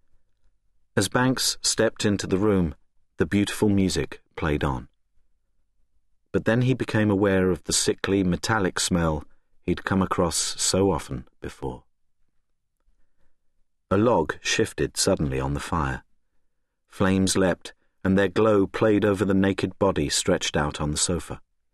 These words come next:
The woman's head was propped up on cushions, and the blood that had flowed from the multiple stab wounds in her throat and chest glistened like dark satin in the firelight. She was young and pretty,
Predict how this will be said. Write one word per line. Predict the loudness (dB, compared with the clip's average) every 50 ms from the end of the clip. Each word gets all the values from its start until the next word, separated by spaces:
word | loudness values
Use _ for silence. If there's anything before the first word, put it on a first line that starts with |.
| _ _ _ _ _ _ _ _ _ _ _ _ _ _ _ _ _ _ _ _ _ _ -2
The | 0
woman's | 2 4 4 4 4 2 0 0
head | 0 2 2 2 2 0
was | 0 -2 -2 -2
propped | -2 -2 0 0 0 0 -2
up | -2 -2 0 0
on | 0 0 0
cushions, | -2 -2 -2 -2 -2 -2 -4 -4 -4 -6 -8 -8 _ -18 _ _ _ _ _ -6
and | -2 0 0
the | 0
blood | 0 0 0 2 2 0 -2 -2 -2
that | -2 -2 -2
had | -2 -8 -6
flowed | -2 0 2 4 4 4 2 0
from | -2 -2 0
the | 2 2
multiple | 2 2 0 -2 -6 -8 -6 -6 -4
stab | -2 -2 0 0 0 0 0 0
wounds | 0 0 0 0 -2
in | -2 -4 -2
her | -2 -4
throat | -4 -4 0 0 2 2 2 0 -2
and | -4 -2
chest | -2 0 0 0 0 0 -2 -4 -8 -16 _ _ _ _ _ _ _ -2
glistened | 0 2 2 2 0 -2 -4 -6 -6 -10 -14 _ -4
like | -2 -2 -2 -4 -2
dark | 0 0 2 0 0 -2 -2
satin | -2 0 0 -2 -2 -6 -8 -8 -6
in | -8 -8
the | -10 -10
firelight. | -8 -6 -4 -4 -4 -4 -4 -6 -6 -8 -12 -16 -20 -20 -20 -20 _ _ _ _ _ _ _ _ _ -20 -20 _ _ _ _ _ _
She | -4 0 2
was | 2 2 2 2
young | 2 2 2 2 2 2
and | 2 0 -2 -2
pretty, | 0 -2 0 0 -2 -4 -6 -6